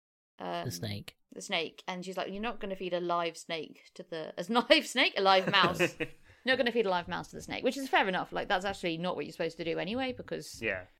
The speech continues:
Speaker 1: the mice can actually fuck up snakes pretty easily.
Speaker 3: Yeah. So
Speaker 1: But
Speaker 3: he's like, "No, I'm gonna kill it first," and he's built a little guillotine.
Speaker 1: And that is
Speaker 2: Which
Speaker 1: just, oh my
Speaker 2: which
Speaker 1: goodness.
Speaker 2: is psychotic.
Speaker 1: Yeah.
Speaker 3: Yeah.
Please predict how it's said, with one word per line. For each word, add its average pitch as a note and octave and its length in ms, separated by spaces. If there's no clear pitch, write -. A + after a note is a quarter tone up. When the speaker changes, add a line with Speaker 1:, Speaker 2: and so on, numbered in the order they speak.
Speaker 1:
the F3+ 80
mice D#3+ 220
can F3 120
actually D#3+ 380
fuck - 180
up F3+ 220
snakes A3 340
pretty A#3+ 200
easily. A#3+ 460
Speaker 3:
Yeah. F#2+ 180
So G3+ 140
Speaker 1:
But C#3+ 140
Speaker 3:
he's A2 140
like, A2 180
"No, B2 140
I'm A2 60
gonna A2 160
kill G#2 220
it G2+ 140
first," G2 400
and G2 100
he's G#2+ 220
built A2+ 260
a A2+ 80
little G#2+ 300
guillotine. G#2 800
Speaker 1:
And F#3 180
that F#3 160
is F3 140
Speaker 2:
Which - 20
Speaker 1:
just, - 520
oh G3+ 160
my D#3 100
Speaker 2:
which D#3+ 120
Speaker 1:
goodness. D#3 260
Speaker 2:
is - 60
psychotic. - 840
Speaker 1:
Yeah. B2+ 180
Speaker 3:
Yeah. G2 160